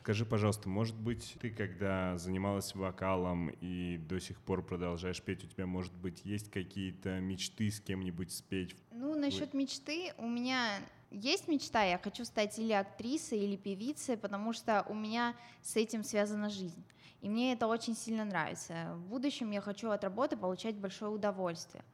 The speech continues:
Speaker 2: Ну, наверное, может быть, хотела бы спеть с некоторыми личностями, но я об этом не задумывалась, я больше задумывалась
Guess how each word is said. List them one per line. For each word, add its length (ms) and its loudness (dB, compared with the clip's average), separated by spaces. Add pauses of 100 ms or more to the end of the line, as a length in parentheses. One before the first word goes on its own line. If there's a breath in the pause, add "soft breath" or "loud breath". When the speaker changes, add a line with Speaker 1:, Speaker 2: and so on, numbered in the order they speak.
(220)
Speaker 2:
Ну, 320 0
наверное, 440 6
может 320 4
быть, 260 -2
хотела 420 4
бы 180 2
спеть 400 2
с 80 -6
некоторыми 480 -2
личностями, 800 -2
но 560 2
я 220 6
об 100 6
этом 240 2
не 100 2
задумывалась, 720 0
я 120 2
больше 260 -4
задумывалась 720 -4